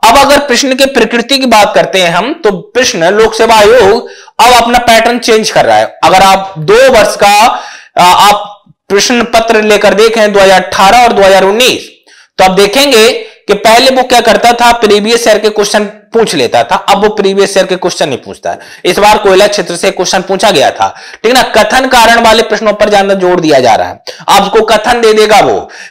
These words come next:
कि कोयला की प्राप्ति अवसादी चट्टानों से होती है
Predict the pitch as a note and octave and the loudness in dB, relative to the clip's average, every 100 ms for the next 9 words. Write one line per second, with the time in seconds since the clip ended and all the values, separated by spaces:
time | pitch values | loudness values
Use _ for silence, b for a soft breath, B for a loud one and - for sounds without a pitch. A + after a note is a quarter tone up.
0 | B A#3 G#3+ - - - b b b G#3 | B 0 0 -2 -8 -20 b b b 0
1 | A3+ A#3+ A#3+ B3 A3 G#3 G#3+ B3+ A#3 G#3+ | 2 2 2 0 0 0 0 0 2 2
2 | A3+ A3 A3+ A3+ G#3+ G#3 G#3+ G#3 G3 D#3 | 2 0 0 -2 0 2 2 0 0 0
3 | F#3 G3 | -2 -4